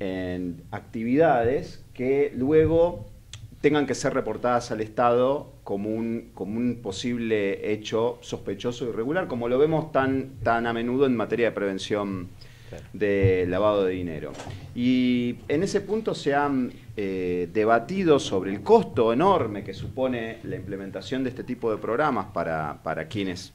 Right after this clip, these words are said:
Speaker 1: tienen que, que soportar esa carga, frente a unos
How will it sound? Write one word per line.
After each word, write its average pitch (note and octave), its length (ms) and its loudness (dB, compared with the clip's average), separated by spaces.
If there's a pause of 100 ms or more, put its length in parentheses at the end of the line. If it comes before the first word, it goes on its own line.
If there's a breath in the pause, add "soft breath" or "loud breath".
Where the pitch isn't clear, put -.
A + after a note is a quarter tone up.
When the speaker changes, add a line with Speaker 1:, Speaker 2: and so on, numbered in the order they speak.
Speaker 1:
tienen G2+ 380 2
que, F2 800 -8
que E2+ 200 -8
soportar G#2 600 -2
esa A#2+ 260 -4
carga, A#2+ 600 0 (800 loud breath)
frente A3+ 540 10
a D#3+ 120 6
unos F3+ 640 2